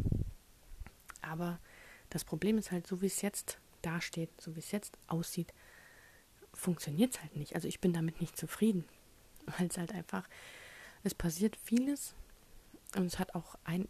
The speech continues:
alles irgendwie Sinn in der Geschichte, aber es macht vielleicht nicht Sinn an der Stelle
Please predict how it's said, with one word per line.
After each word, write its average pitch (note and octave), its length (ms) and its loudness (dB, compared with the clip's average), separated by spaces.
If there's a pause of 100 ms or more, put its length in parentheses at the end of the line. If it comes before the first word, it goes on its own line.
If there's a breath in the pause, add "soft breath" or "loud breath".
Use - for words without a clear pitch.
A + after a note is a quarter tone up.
(120)
alles G3 360 4
irgendwie F3+ 560 2
Sinn F3+ 220 8
in B3+ 100 8
der A#3 140 0
Geschichte, A3+ 520 -2 (360 loud breath)
aber F#3 140 0
es - 120 -2
macht E3+ 200 -2
vielleicht F3+ 280 0
nicht F3 180 0
Sinn F3 180 2
an E3 100 0
der D3+ 140 -2
Stelle A3 480 0